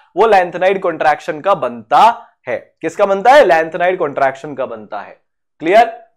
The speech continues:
अब हम आ जाते हैं आयनाइजेशन एनर्जी पर। आयनाइजेशन एनर्जी क्या होती है, उसकी डेफिनेशन बहुत इंपॉर्टेंट है। आपको आउटरमोस्ट शेल में से इलेक्ट्रॉन निकालना है एक आइसोलेटेड गैसियस एटम के अंदर से।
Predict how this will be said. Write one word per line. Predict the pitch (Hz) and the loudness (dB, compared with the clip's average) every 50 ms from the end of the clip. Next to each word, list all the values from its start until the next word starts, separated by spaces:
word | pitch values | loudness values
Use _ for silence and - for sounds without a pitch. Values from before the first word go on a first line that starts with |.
| _ _ - | _ _ 0
अब | 185 202 | 0 2
हम | 226 233 | 4 4
आ | 233 226 | 4 4
जाते | 220 226 220 - | 4 2 2 2
हैं | 185 - 240 - | 0 -2 -2 -4
आयनाइजेशन | - 147 156 165 175 175 175 170 175 170 165 190 175 160 | -4 -4 -2 0 0 0 0 0 -4 -6 -6 -8 -8 -8
एनर्जी | 143 139 143 139 135 139 | -6 -6 -8 -8 -8 -10
पर। | 131 - 120 110 | -8 -8 -8 -8
आयनाइजेशन | - - 135 160 180 196 208 214 220 214 247 233 | -4 -2 0 2 4 4 2 2 0 0 -2 -2
एनर्जी | 226 220 226 220 202 226 | 0 0 -2 -2 -2 -4
क्या | 226 220 233 | 0 2 2
होती | 226 220 226 233 | 2 2 2 0
है, | 233 | 0
उसकी | 226 233 254 | 0 0 -2
डेफिनेशन | 233 190 196 190 220 214 214 202 226 220 | -2 -2 -2 -2 -2 -4 -2 -2 -4 -2
बहुत | 202 202 214 214 | 0 0 0 0
इंपॉर्टेंट | 220 208 190 202 190 180 185 180 170 160 | 0 0 2 2 2 2 0 -4 -2 -4
है। | 139 - - _ _ _ _ _ _ _ - | -4 -4 -6 _ _ _ _ _ _ _ 0
आपको | - 160 180 214 214 - - - 247 254 269 285 277 277 277 - _ _ _ _ _ _ - | 4 6 6 6 4 0 -6 -2 2 4 6 6 4 2 -2 -14 _ _ _ _ _ _ 2
आउटरमोस्ट | 160 185 214 240 247 226 - 294 302 302 302 277 285 294 285 269 - - - | 4 4 6 4 2 0 2 2 2 4 4 2 4 2 2 2 -2 -6 -16
शेल | 254 - - 190 180 175 | -12 -6 -2 -2 -2 -2
में | 180 180 180 | -2 -4 -4
से | 175 196 190 | -4 -2 -2
इलेक्ट्रॉन | 175 160 151 156 - 170 170 170 165 | -2 -2 -4 -4 -4 0 0 0 0
निकालना | 160 151 - 135 127 127 131 135 147 160 160 | -2 -6 -4 0 0 0 0 -2 -4 -4 -4
है | 151 180 254 - _ _ _ _ _ - | -4 -8 -14 -16 _ _ _ _ _ -6
एक | - 220 247 247 - - - | -2 -2 -2 -2 -4 -2 2
आइसोलेटेड | 180 196 208 233 233 226 - - 302 302 311 269 233 196 170 151 - 175 202 170 156 131 123 | 4 4 4 2 -2 -8 -6 0 2 2 4 4 2 0 0 -4 -6 -8 -8 -8 -10 -10 -4
गैसियस | 143 180 208 214 214 208 - 254 262 247 - - - | 0 2 4 4 2 0 -2 -4 -4 -4 -4 -4 -2
एटम | 165 160 156 - 170 170 170 143 - | -2 -2 -2 -2 -6 -6 -6 -10 -10
के | - 175 220 233 | -6 -4 -4 -4
अंदर | - - 139 147 139 135 135 139 131 135 | -4 -8 -12 -12 -8 -2 -2 -2 -2 -2
से। | - - 160 | -2 -2 -2